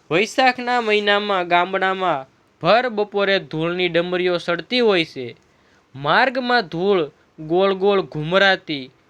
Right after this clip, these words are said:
ઊભા થાંભલાની જેમ પવનના વેગથી જમીન પરથી ઉપરની દિશામાં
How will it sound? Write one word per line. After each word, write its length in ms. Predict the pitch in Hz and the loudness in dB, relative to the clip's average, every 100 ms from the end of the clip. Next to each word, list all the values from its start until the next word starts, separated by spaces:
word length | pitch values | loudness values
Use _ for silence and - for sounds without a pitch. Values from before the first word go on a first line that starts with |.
| _ - | _ -12
ઊભા 260 | 156 165 | 0 2
થાંભલાની 680 | 165 151 175 180 175 175 175 | 2 -2 -6 -2 -2 0 -2
જેમ 400 | 151 196 196 127 127 _ _ - | -2 0 0 -2 -12 _ _ -2
પવનના 520 | 175 190 185 180 175 | 0 2 2 2 2
વેગથી 520 | 160 185 185 - 196 | 2 0 -2 -6 -6
જમીન 440 | 143 165 220 247 | -2 -2 0 -2
પરથી 340 | 190 196 190 196 | -2 -4 -4 -6
ઉપરની 600 | - 180 - 247 254 240 | -4 -4 2 2 2 -2
દિશામાં 640 | 196 - 196 190 170 131 | -2 0 0 2 -2 -4